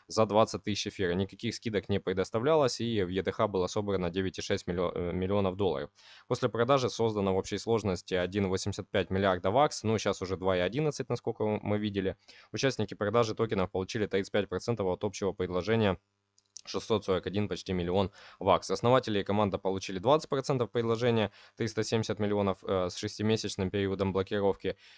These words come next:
Ранние участники и консультанты получили тридцать процентов токенов, это двести семьдесят семь с половиной, а, миллионов.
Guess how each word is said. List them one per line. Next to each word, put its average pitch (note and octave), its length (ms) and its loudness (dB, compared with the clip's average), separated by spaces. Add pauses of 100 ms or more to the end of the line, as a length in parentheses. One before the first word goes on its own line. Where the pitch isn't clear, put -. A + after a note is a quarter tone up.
(100)
Ранние A#2 320 4
участники G#2+ 520 0
и F#2+ 120 0
консультанты G2+ 600 0
получили F#2 340 -4
тридцать C#3+ 280 0
процентов C3 400 -2
токенов, G#2+ 360 0
это G2 220 0
двести G2 320 -4
семьдесят F#2 400 -6
семь G2+ 180 -2
с - 80 -8
половиной, F#2+ 580 0
а, F2 280 -4
миллионов. G2 500 2